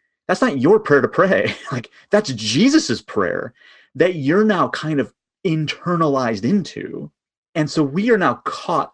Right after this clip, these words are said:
up in the prayers of the Son and the Spirit,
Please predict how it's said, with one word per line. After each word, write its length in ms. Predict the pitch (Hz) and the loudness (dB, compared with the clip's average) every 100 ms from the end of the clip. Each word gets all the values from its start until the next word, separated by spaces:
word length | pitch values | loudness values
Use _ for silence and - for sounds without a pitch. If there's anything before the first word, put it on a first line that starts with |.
| _ | _
up 480 | 139 202 139 - _ - | -4 -2 -4 -6 _ -6
in 140 | 131 | -4
the 80 | 123 | -4
prayers 380 | - 123 101 95 | -4 -2 -2 -4
of 80 | 87 | -8
the 60 | |
Son 240 | 90 - 95 | -10 -8 -8
and 100 | 82 | -8
the 60 | |
Spirit, 480 | - - - - - | -12 -14 -14 -12 -16